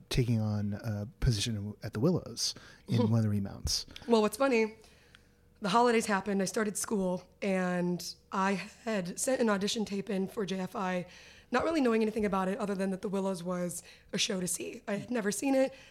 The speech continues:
Speaker 2: I didn't know anything about J F I, never seen a creep show. And, uh, they met with me and said, "Your range is in-, in-, insane. You're clearly a, a talented actor, but we're not casting.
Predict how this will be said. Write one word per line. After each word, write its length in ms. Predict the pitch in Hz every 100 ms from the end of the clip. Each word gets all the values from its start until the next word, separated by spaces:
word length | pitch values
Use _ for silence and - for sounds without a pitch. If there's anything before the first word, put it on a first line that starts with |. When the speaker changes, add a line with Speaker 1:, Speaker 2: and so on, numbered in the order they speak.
| -
Speaker 2:
I 60 | 202
didn't 120 | 202
know 120 | 220
anything 240 | 208 208 202
about 180 | 190
J 140 | 185 208
F 180 | 185 247
I, 320 | 233 233 220 - - _
never 180 | 220 208
seen 180 | - 208
a 40 |
creep 240 | - 269
show. 380 | - 254 240 226 - - - - _
And, 460 | 214 208 196 196 196
uh, 340 | 190 190 190
they 140 | 220 208
met 240 | 208 254
with 180 | 240 240
me 140 | 202
and 100 | 196
said, 400 | 190 196 185 180 180 - - - _ _
"Your 160 | 196 196
range 280 | 214 247 240
is 80 |
in-, 100 | 240 247
in-, 240 | 220 214 208
insane. 600 | 220 233 196 180 190 -
You're 160 | 202
clearly 460 | 180 - 247 220 202
a, 40 | 202 202
a 40 |
talented 460 | - 247 208 208 214
actor, 440 | 196 196 196 190 - - - -
but 100 | 220
we're 100 | 202
not 220 | 196 202
casting. 600 | 220 202 - 214 175 170